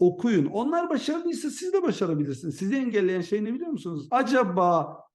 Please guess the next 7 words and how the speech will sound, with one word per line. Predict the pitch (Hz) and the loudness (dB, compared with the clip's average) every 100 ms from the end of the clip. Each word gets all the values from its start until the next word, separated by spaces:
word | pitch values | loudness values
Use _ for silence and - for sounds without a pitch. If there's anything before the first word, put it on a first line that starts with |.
| - | -8
ben | 139 254 302 294 | -2 0 2 2
başarabilir | 254 233 240 220 190 190 185 | 0 0 2 2 2 2 2
miyim? | 156 143 | 2 2
Ya | 170 294 | 2 2
başaramazsam?" | 262 - 220 196 156 135 - 120 _ _ _ | 0 -2 -2 -2 -2 -8 -12 -20 _ _ _
Sizin | - 247 247 320 262 - | -8 -4 -2 -4 -6 -8
engellerinizden | 220 233 220 226 220 214 208 208 170 180 190 202 185 | -2 0 2 2 2 0 0 -2 -6 -10 -6 -4 -4